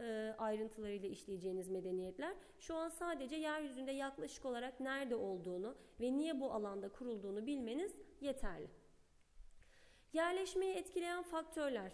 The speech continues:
doğal faktörler ve beşeri faktörler diye ikiye ayırdık. Aynen bu, e, tabloyu siz de defterinize alıyorsunuz arkadaşlar. Doğal faktörler, iklim, su kaynakları, yer şekilleri, toprak yapısı, kara ve denizlerin dağılışı,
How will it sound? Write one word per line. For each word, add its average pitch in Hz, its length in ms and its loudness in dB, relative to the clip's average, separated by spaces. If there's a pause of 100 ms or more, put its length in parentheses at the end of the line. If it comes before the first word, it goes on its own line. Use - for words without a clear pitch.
(140)
doğal 311 260 2
faktörler 226 600 -2
ve 214 120 0
beşeri 285 340 0
faktörler 220 640 -2
diye 339 120 2
ikiye 277 360 -2
ayırdık. 190 460 0 (240)
Aynen 285 500 2
bu, 277 220 0 (100)
e, - 20 0 (960)
tabloyu 269 400 0
siz 277 200 -4
de 254 100 2
defterinize 226 520 -2
alıyorsunuz 226 560 -2
arkadaşlar. 180 640 -6 (500)
Doğal 330 240 6
faktörler, 226 720 -2
iklim, 254 520 0
su - 180 -8
kaynakları, 208 720 -2
yer 254 280 0
şekilleri, 190 640 -6
toprak 254 480 -4
yapısı, 196 480 -8
kara 254 240 0
ve 254 120 -2
denizlerin 196 520 -2
dağılışı, 196 520 -2